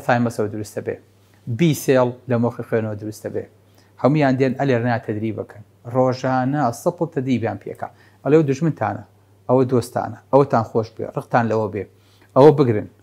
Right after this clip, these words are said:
ئەوە بەرەڵاکن.» ئەم سەپڵەیە پێیان ئەڵێ. بۆیە ئەگەر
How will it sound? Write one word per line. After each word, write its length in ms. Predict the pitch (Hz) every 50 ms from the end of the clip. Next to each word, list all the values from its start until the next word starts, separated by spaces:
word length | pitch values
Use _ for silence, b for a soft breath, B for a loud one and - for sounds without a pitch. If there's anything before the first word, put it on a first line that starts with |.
| b b b b
ئەوە 140 | 127 131 139 135
بەرەڵاکن.» 580 | 131 123 123 123 127 127 113 - - - - - _ _ _ _ _ _ _ _ _ _ _ _ _
ئەم 100 | 170 170 -
سەپڵەیە 320 | - 127 - 151 151 131 110 98
پێیان 220 | - 113 104 - - -
ئەڵێ. 180 | - - - - _ _ _ _ _ _ _ _ _ _ _ _ _ _ _ -
بۆیە 200 | 123 123 120 117 110
ئەگەر 160 | 113 113 113